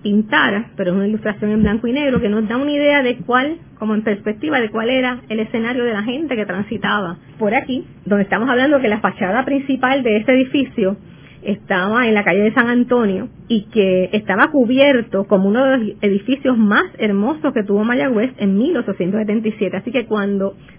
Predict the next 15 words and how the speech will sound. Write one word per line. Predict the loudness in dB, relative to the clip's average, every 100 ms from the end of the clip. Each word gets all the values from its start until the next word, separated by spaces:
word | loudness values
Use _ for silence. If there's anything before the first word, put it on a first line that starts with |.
| -4
cerramos | -2 0 -2 0
este | -2 -2
estudio | -4 0 0
del | 0
mil | 0 0
ochocientos | 0 2 0
setenta | 0 -2 -4
y | -6
siete, | -2 -2 -4 -10 -14 -20 -20 -20 -6
utilizamos | -4 0 0 0 0 0 -2 -4
ese, | -4 -4 -2 -2 0 -2 -6 -6
ese | -6 -4 -4
edificio | -4 -6 -4 -4 -2 -2
como | -2 -2
ícono | -2 -2 -2 -2 -4